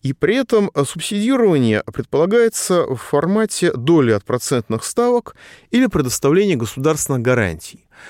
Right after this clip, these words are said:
что подразумевает уже некоторый контроль, а, за проектами и предус-, э, подразумевает, э, необходимость контроля за,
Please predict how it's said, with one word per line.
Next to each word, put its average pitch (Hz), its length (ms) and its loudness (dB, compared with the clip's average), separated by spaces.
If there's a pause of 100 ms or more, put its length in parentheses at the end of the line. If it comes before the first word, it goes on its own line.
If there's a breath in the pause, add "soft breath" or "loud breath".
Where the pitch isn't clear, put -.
(140 loud breath)
что - 380 0
подразумевает 147 800 0
уже 120 280 -2
некоторый 143 480 0
контроль, 202 600 0 (1040)
а, 101 260 0
за 95 220 0
проектами 185 720 -2 (520 loud breath)
и 226 180 2
предус-, 135 400 -2
э, 127 400 4
подразумевает, 151 920 0
э, 110 420 2
необходимость 135 880 0
контроля 127 640 0
за, 117 460 -2